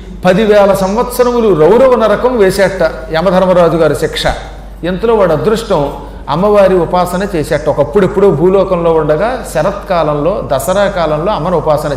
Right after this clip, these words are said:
చేశాడు. అప్పుడు నారదుడు వచ్చి, "వీడికి పదివేల సంవత్సరములు రౌరవ నరకం వేశావు,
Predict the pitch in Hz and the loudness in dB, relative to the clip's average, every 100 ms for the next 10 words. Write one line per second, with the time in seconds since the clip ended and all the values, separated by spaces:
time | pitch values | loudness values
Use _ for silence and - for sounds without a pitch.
0 | 135 117 117 104 - - - - - - | -6 -6 -6 -8 -12 -16 -18 -18 -18 -10
1 | 139 160 143 143 139 120 160 185 165 143 | -6 0 0 0 -2 -2 0 2 0 -2
2 | 202 254 - - - - 151 165 160 156 | -6 -8 -10 -16 -18 -10 -4 -2 -4 -2
3 | 151 147 147 139 147 143 185 - 180 180 | 0 2 0 0 -4 -6 -6 -4 -4 0
4 | 160 131 143 185 185 170 156 160 147 147 | 0 2 2 4 2 0 -2 -2 -2 -2
5 | 143 214 | 0 -4